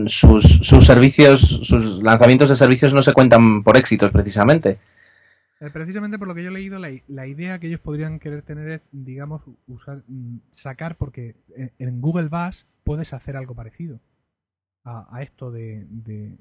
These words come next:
Speaker 2: de, de las recomendaciones y tal. Entonces la idea sería sacar eso de Google Bus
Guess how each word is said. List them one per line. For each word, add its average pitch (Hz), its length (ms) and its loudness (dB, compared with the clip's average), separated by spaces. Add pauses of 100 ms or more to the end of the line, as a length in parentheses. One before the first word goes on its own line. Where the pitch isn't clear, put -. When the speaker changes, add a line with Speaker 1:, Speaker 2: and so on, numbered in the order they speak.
(300)
Speaker 2:
de, 104 640 -14
de 113 120 -18
las 107 120 -16
recomendaciones 110 640 -16
y 120 60 -16
tal. 135 180 -12
Entonces 143 240 -10
la 165 60 -8
idea 165 160 -8
sería 143 260 -12
sacar 156 340 -12
eso 151 240 -10
de 123 80 -12
Google 143 300 -10
Bus 160 280 -12